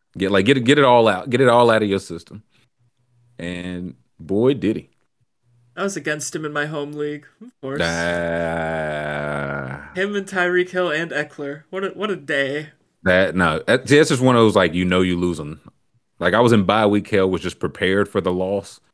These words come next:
Speaker 1: and didn't get n-, nobody for his team went off. So got the, got another dub.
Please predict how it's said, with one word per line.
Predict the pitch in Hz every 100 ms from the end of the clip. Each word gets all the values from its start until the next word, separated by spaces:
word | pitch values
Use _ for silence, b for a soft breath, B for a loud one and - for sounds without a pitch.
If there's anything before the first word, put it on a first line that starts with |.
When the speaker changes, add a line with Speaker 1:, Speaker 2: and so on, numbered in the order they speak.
| _ -
Speaker 1:
and | 101 95
didn't | 127 120
get | 143 131
n-, | 117 - b b _ -
nobody | 107 139 147 147
for | 143
his | 135
team | 147 139
went | 139 135
off. | 117 87
So | - 90 85
got | 87 123 139
the, | 120
got | 120 127 143
another | 143 143 135
dub. | 120 107 104 104